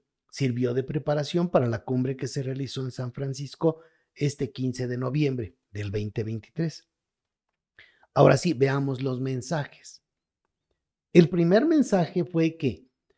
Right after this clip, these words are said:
México tiene que hacer más para combatir el tráfico ilegal de drogas y estu-, estupefacientes, en particular del fentanilo. Entonces,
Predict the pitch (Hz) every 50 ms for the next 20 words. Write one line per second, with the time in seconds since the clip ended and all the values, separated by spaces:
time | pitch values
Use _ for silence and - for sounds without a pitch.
0 | _ _ _ 127 139 180 208 202 196 269 - - 190 160 - - 160 156 147 147
1 | 143 143 135 135 - _ _ _ _ _ _ _ _ - 170 170 175 170 - -
2 | 185 175 156 156 160 160 156 170 202 220 - - - - _ _ _ _ _ _
3 | _ _ _ - - - - 139 123 - 135 127 127 127 123 - - 165 160 151
4 | 143 143 - 147 139 131 - 151 - - 131 117 110 104 110 107 117 120 131 135
5 | 135 123 117 135 143 151 160 180 175 - 127 110 92 - - 117 98 _ _ _
6 | - 123 113 - - 123 110 - 139 135 131 139 131 - - 143 131 120 113 120
7 | 113 - 131 123 120 - 143 131 - - 143 - 147 151 143 135 135 135 135 -
8 | _ _ _ _ _ _ _ - 127 127 127 139 139 139 147 143 143 - _ _
9 | _ - - 139 135 131 135 127 131 - 123 113 117 117 110 101 92 85 80 -
10 | _ - - _ _ _ _ _ _ _ _ _ - 127 127 127 - 123 117 110
11 | 101 - - - - - -